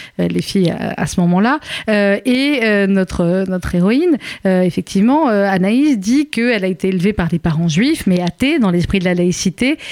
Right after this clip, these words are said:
Et pour moi, à l'école, on ne devait pas montrer sa religion, c'était ce que ma mère m'avait enseigné. Sauf qu'elle va être confrontée, effectivement, à un moment donné, euh, à, euh, des réactions de, euh,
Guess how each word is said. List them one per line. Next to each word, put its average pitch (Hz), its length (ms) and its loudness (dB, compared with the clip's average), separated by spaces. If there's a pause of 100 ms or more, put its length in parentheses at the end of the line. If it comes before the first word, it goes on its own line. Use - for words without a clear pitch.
(140)
Et 262 120 0
pour 208 160 -2
moi, 220 160 2
à 240 40 0
l'école, 254 340 0
on 214 60 2
ne 190 40 0
devait 170 200 0
pas 196 120 0
montrer 196 300 0
sa 196 160 -2
religion, 180 400 2
c'était 214 200 -2
ce 208 80 -6
que - 80 -2
ma 175 140 2
mère 208 200 2
m'avait 196 220 2
enseigné. 196 500 0 (260)
Sauf 226 180 -4
qu'elle 247 160 -4
va 202 80 0
être 196 100 -4
confrontée, 196 500 -2
effectivement, 220 500 0
à 226 40 0
un 185 100 2
moment 180 260 2
donné, 180 360 0 (320)
euh, 185 360 0
à, 233 440 0
euh, 196 260 2
des 185 120 0
réactions 175 500 0
de, 208 200 0
euh, 233 500 2